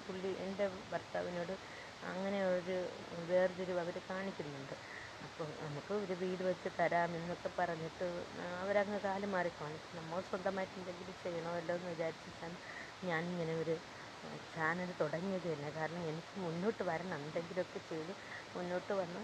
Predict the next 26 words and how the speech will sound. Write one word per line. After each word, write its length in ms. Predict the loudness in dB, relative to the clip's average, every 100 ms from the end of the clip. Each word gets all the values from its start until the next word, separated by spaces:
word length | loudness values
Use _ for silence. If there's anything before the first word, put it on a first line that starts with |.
| -6
നമ്മുടെ 340 | -6 -6 -2 -2 0
സ്വന്തം 520 | 0 0 0 2 2 2
കഴിവില്ല. 440 | -4 0 0 0 0 -2
ഞങ്ങൾക്കൊരു 520 | -4 -4 -2 0 0 0
ആർഭാടകരമായിട്ടുള്ള 1200 | -4 0 4 6 4 4 2 0 -2 -4 -6 -4 -4
വലിയ 300 | -4 -2 -2 0
വീടൊന്നും 360 | -2 -2 -2 -2
വേണ്ട. 160 | -2 -4 -6 -8 -8 -8 -6 0
ഒരു 140 | 0 2
മുറിയും 400 | 2 2 0 -2 -4 -6 -2
ഒരു 120 | 0 0
അടുക്കളയും 500 | -2 -6 -4 -4 -4 -4
ഒരു 120 | -4
ബാത്റൂമും, 440 | -4 -8 -8 -6 -6
അത് 100 | -2 0 0
ഏതൊരു 340 | 2 2 2 -2
മനുഷ്യൻ്റെയും 460 | -4 -6 -4 -4 -2
ജീവിതത്തിലെ 500 | -2 -2 -6 -2 -2 0
സ്വപ്നം 340 | -2 -2 -2 0
തന്നെയാണ്. 340 | 0 -2 -4 -6 -10 -10 -10
അപ്പോൾ 160 | -6 -4
എനിക്ക് 280 | -4 -4 0 2
ആ 20 | 2 -2
സ്വപ്നത്തിലേക്ക് 760 | -10 -2 0 2 2 2 4 4
വരണം, 320 | 4 2 -2 -6 -12 -12 -12 -12 -12 -12 -12 -12 -12 -12 -12 -10
ആ 80 | -6